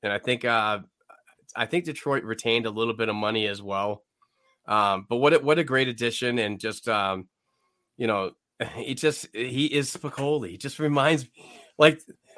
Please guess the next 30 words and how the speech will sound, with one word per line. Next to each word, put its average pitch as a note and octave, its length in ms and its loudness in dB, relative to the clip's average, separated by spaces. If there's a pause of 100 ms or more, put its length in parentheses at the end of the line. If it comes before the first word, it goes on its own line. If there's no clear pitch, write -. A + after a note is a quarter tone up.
like E3 140 6
the G3 120 2
other G3+ 120 4
day E3 260 6
when D3 80 4
he C3 60 4
was A#2 100 -2
walking B2+ 440 4
into A#2+ 320 -2
a A2+ 100 0
Warrior A#2 360 2
Ice A#2+ 260 -2
Arena A2 380 -2
or, G2+ 300 -4
or, G#2 280 -6 (180)
or G#2 180 -2 (160)
coming B2 240 -4
from A#2+ 180 -6
the, G#2 280 0
the G#2+ 120 -4
locker A2+ 340 0
room A2+ 200 -4
to A2 100 -10
go G#2+ 220 -2
onto G#2+ 220 -2
the G2+ 140 -6
ice, G#2+ 300 -4
and G2 80 -8
he F#2+ 80 -8
just, G#2+ 300 -8